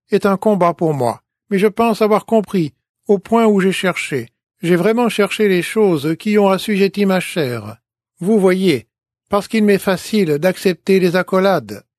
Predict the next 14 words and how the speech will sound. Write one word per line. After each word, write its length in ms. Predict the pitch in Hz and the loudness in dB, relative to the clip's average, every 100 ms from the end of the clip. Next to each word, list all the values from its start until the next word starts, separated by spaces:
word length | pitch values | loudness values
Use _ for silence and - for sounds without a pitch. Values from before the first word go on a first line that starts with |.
| _ | _
Il 160 | - 190 | -2 0
m'est 160 | 185 170 | 2 0
facile 560 | 170 165 - 254 208 | 0 -2 -2 0 2
d'entendre 560 | 175 185 196 226 208 180 | 2 0 0 0 2 2
les 120 | 170 | 2
voix 240 | 156 165 | 2 0
dire, « 500 | 151 175 160 117 95 - _ - | 0 -2 -2 -4 -8 -14 _ -4
Merci, 420 | 208 214 - 233 | -4 -2 -4 -4
John, 440 | 147 147 123 113 107 _ _ | 0 0 0 -4 -12 _ _
votre 300 | 175 196 208 | -2 0 2
message 420 | 196 185 196 185 | 0 0 0 0
m'a 160 | 180 180 | 0 0
béni. » 460 | 170 185 180 139 - _ _ _ | 2 0 0 -4 -10 _ _ _
Ou, « 220 | 185 220 | 0 0